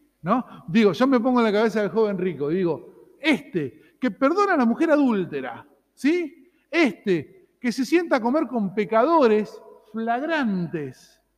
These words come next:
me señala una cosa que me falta a mí, que soy divino. Podemos, ¿no? Empatizar un poquito con el joven rico en ese punto.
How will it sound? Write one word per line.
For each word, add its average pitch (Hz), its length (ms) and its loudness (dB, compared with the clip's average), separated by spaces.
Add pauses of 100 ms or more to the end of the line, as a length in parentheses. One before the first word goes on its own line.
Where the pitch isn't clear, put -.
(400)
me 208 200 4
señala 285 1160 -2
una 349 460 2
cosa 339 480 -6 (320)
que 330 120 -4
me 220 180 -2
falta 233 480 0
a 202 60 -2
mí, 339 340 -4 (320)
que 202 160 -4
soy 339 440 -4 (280)
divino. 180 1000 0 (4000)
Podemos, 226 420 -4
¿no? 254 300 -4
Empatizar 175 500 -6
un 226 60 -2
poquito 233 360 -2
con 170 120 -2
el 160 60 -6
joven 196 260 -2
rico 254 240 -2
en 202 80 -2
ese 202 160 -2
punto. 226 680 -10